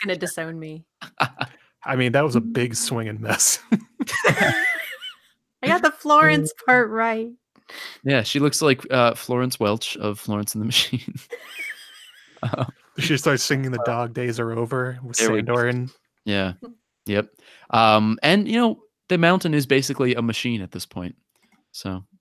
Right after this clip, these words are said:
Speaker 3: he's more machine than man now. Uh,
Speaker 2: <laughs>
Speaker 3: great.
Speaker 2: Wow.
Speaker 3: Here we have Rhaegal, Rhaegal? Rhaegal
Speaker 1: <laughs>
Speaker 3: tailing Drogon through an icy landscape,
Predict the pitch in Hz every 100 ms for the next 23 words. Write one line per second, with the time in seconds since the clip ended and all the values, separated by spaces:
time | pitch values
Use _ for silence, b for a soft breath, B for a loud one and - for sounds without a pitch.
0 | _ _ _ _ _ _ - 98 117 151
1 | 139 - 147 170 127 98 87 92 123 117
2 | 90 101 131 110 - _ _ _ _ _
3 | - 120 123 123 127 127 127 123 123 123
4 | 123 127 123 160 123 - b b _ 123
5 | - - - - - 180 165 156 127 -
6 | 117 143 190 180 175 165 - _ _ _
7 | _ - 135 139 165 254 320 - _ -
8 | 131 156 131 107 113 131 - _ 254 -
9 | - _ _ - 156 170 143 107 101 -
10 | 123 107 98 104 104 98 b b b -
11 | - 123 117 110 - 117 117 - 120 104
12 | 104 98 92 - 95 95